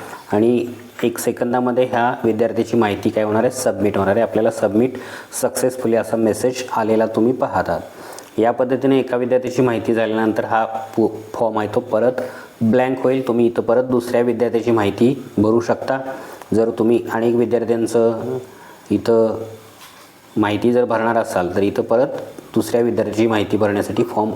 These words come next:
ओपन झालेला आहे. ठीक आहे, परत एकदा मी इथं दुसऱ्या एका विद्यार्थ्याची माहिती भरतो.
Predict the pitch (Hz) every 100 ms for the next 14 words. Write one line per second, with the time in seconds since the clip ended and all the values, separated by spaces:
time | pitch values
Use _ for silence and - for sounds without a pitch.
0 | - 107 113 101 98 98 117 - - -
1 | - - - - - - - 120 139 135
2 | 113 117 117 113 117 117 107 113 113 113
3 | 120 - 120 113 110 104 107 101 - 107
4 | 95 92 104 101 - 143